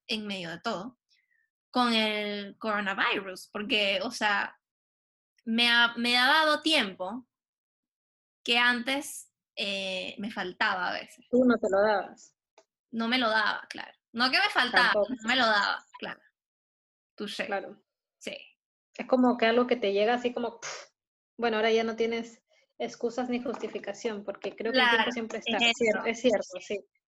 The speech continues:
Speaker 1: Pero
Speaker 2: Pero esto es
Speaker 1: ojo,
Speaker 2: otro caso ya muy diferente.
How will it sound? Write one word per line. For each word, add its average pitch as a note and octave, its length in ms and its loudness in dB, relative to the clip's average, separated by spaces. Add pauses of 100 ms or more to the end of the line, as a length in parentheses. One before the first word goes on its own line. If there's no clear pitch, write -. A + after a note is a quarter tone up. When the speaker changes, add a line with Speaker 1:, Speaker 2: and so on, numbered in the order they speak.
(120)
Speaker 1:
Pero C4+ 200 6
Speaker 2:
Pero - 60 8
esto D4 200 6
es - 80 -8
Speaker 1:
ojo, A#3 160 4
Speaker 2:
otro G#3 180 -4
caso G#3 180 -2 (260)
ya G3+ 100 2
muy G#3+ 140 2
diferente. G3+ 600 -2